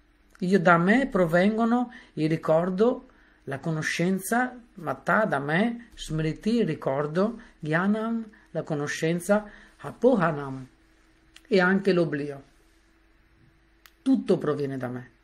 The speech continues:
Ovviamente cosa vuol dire tutto proviene da me?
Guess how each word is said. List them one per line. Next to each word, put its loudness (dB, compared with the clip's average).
Ovviamente 4
cosa 0
vuol 2
dire -2
tutto -6
proviene -8
da -6
me? -14